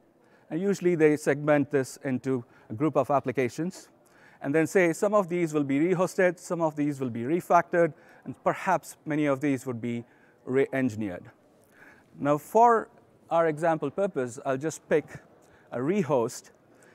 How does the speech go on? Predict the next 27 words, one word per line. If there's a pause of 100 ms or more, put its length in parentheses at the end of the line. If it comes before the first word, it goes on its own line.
(200)
And
if,
if
an
enterprise
thinks
about
creating
a
business
case, (280)
they'll
say
to
rehost
an
application, (400)
just
as
an
example, (400)
uh,
it
might
take
ten
days